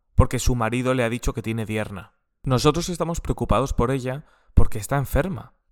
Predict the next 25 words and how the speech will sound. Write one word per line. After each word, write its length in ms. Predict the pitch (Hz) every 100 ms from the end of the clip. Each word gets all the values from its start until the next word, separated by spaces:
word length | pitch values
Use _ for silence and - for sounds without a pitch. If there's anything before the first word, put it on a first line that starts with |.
| _
Tiene 460 | 139 156 175 220 _ _
lo 180 | 117
que 100 | -
el 80 | 110
médico 300 | 131 143 135
ha 40 | 117
denominado 640 | 113 110 110 123 151 196 _ _ _ _
la 140 | -
distorsión 560 | 120 113 127 117 - 147
de 80 | 170
la 100 | 151
percepción 460 | 113 117 - 123
espacial. 640 | 131 - 110 107 98 - _ _ -
Para 220 | 120 117
que 100 | 117
nos 180 | 117 117
entendamos, 720 | 113 113 113 120 196 277 - _ _
es 140 | 135 -
como 180 | 175 175
la 100 | 151
distorsión 540 | 143 - 123 - 120
de 80 | 139
la 100 | 127
percepción 500 | 127 127 - 117 110
temporal, 560 | 110 107 110 131 226